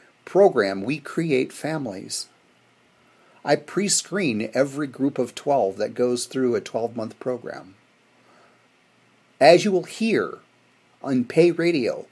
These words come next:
as you will hear in Team Clarity, as you will hear in the Team Seekers programs, they're becoming family.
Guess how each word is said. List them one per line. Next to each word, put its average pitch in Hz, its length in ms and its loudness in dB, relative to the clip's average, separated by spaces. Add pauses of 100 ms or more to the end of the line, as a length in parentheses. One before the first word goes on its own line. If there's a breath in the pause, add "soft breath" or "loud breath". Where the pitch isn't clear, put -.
(200 loud breath)
as 147 220 6
you 208 60 2
will 175 120 4
hear 165 480 0
in 120 200 -2
Team 180 280 -4
Clarity, - 560 -2 (240 loud breath)
as 160 220 6
you 190 80 -2
will 170 140 2
hear 147 500 0
in 135 160 0
the 143 80 2
Team 185 280 -2
Seekers 135 560 -2
programs, - 840 -2 (560 soft breath)
they're 156 100 -2
becoming 170 520 2
family. 208 760 0